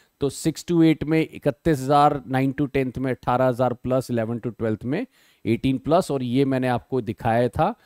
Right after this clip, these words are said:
कि कौन कौन से पद जो है कितने कितने आ रहे हैं, कितने हो सकते हैं। ठीक, तो यही मेरी तरफ से इन्फॉर्मेशन थी। My name is Deepak। Okay, thank you so much for coming and giving your valuable time। Bye bye everyone।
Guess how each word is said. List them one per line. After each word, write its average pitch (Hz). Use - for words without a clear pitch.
कि 127
कौन 143
कौन 135
से 131
पद 120
जो 117
है 131
कितने 120
कितने 117
आ 120
रहे 127
हैं, 156
कितने 123
हो 120
सकते -
हैं। -
ठीक, 180
तो 110
यही 139
मेरी 160
तरफ 151
से 156
इन्फॉर्मेशन 135
थी। 196
My 143
name 139
is 113
Deepak। 117
Okay, 139
thank 117
you 135
so 127
much 120
for 123
coming 117
and 117
giving 117
your 117
valuable 110
time। 131
Bye 110
bye 127
everyone। 120